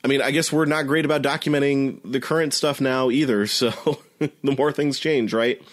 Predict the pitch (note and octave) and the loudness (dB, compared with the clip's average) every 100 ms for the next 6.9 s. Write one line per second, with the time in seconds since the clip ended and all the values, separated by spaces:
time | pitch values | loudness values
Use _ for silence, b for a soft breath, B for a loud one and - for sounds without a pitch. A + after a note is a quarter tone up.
0 | - E3 D3+ C#3+ C#3+ F#3 F#3 G3+ F3 E3+ | -2 0 2 2 2 0 2 0 0 0
1 | E3+ D#3 D#3 D3 C#3+ D3+ C#3 C#3+ C#3 C#3 | 0 0 0 0 0 -2 0 0 2 0
2 | A2+ B2+ - A#2+ A#2+ A2+ - - A#2+ C#3+ | -2 -2 -2 0 2 0 -2 -12 -6 -2
3 | E3 E3 D#3+ D3+ - B2+ B2+ A#2+ A2 G#2+ | 0 2 2 0 -2 -2 0 0 0 0
4 | B2 C#3+ D3+ C#3 B2+ B2 A#2+ A#2 - - | 0 0 0 -2 -2 -2 0 -2 -2 -6
5 | G#2+ - G3 G3 G#2+ G2+ G#2+ B B B | -6 -2 0 2 2 0 -2 B B B
6 | _ G#2 F#2+ - - D#3+ D#3+ D#3 D3+ | _ -2 -2 -4 -4 0 2 2 0